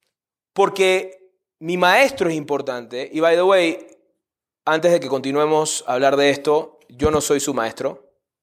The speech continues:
Maestro significa que amaestraron algo. Porque él es impo-, importante, su estudiante puede darle placer de acuerdo con la exaltación de su maestro,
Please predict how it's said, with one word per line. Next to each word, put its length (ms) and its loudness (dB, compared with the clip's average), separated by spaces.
Maestro 440 0
significa 400 -2
que 120 0
amaestraron 960 -2
algo. 420 -12
Porque 400 2
él 80 4
es 100 4
impo-, 400 -4
importante, 800 -10
su 200 -6
estudiante 640 0
puede 320 0
darle 320 0
placer 920 -2
de 120 0
acuerdo 400 2
con 120 2
la 60 2
exaltación 540 -2
de 60 -2
su 120 -10
maestro, 580 -8